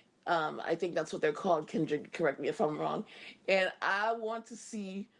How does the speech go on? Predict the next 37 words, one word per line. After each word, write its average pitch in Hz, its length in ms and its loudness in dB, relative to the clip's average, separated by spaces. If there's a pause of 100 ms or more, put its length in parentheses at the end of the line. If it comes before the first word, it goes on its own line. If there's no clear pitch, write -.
(240)
what 202 400 6
they 185 440 4
are 156 240 4
going 160 380 2
to 175 100 -4
do. 185 340 2 (320)
Now, 240 480 2 (100)
I 208 120 2
was 330 240 2
reading 254 260 -6
about 214 280 -4
the - 80 -4
top 339 400 -2
one 403 180 2
hundred 226 400 2
villains 202 320 8
of 151 120 6
all 139 320 4
time. 214 520 -4 (560)
Um, 190 260 2
it's - 140 0
a 339 80 8
very 254 680 0 (280)
intriguing 202 960 0 (600)
list, 165 380 4
I 220 120 4
must 233 340 -2
say. 254 400 -2 (380)
Thanos 208 480 4
was 190 280 -2
actually, 165 460 0
like, 151 240 0
pretty 170 220 4
low 147 180 6
on 160 80 2
the 156 80 2
list, 165 320 2